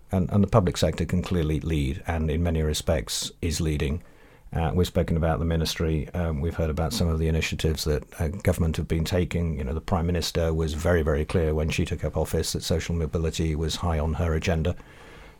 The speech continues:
And, you know, clearly we can't get through a podcast, I suppose, without mixing, mentioning Brexit, but, you know, that's a, inevitably,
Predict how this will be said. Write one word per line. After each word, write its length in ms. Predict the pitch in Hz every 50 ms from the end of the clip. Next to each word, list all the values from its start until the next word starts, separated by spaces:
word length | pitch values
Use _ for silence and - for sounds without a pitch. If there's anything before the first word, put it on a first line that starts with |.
| -
And, 540 | - 85 85 90 92 90 90 90 80 - - - -
you 80 | 87
know, 80 | 67 67
clearly 420 | - - 95 80 71 82 76 - - - - - - - - - - - - - - - - -
we 80 | 85
can't 360 | - - 82 80 73 - - -
get 160 | - 90 -
through 180 | - - 92 80
a 40 | 71
podcast, 460 | - 90 85 - - 95 85 - -
I 60 | 87
suppose, 340 | 82 - 80 - 87 82 78
without 240 | 87 80 85 76 -
mixing, 380 | 87 82 - - 95 87 - -
mentioning 400 | 92 85 90 - - 92 87 85
Brexit, 400 | 76 95 90 - - 90 85 82 -
but, 300 | - 90 82 80 - -
you 80 | 92 92
know, 140 | 85 80 80
that's 340 | 92 87 76 - - -
a, 60 | - - - - - - - - - - - - - - - -
inevitably, 840 | - 101 87 85 78 85 85 - 98 76 76 78 76 73 69 67 65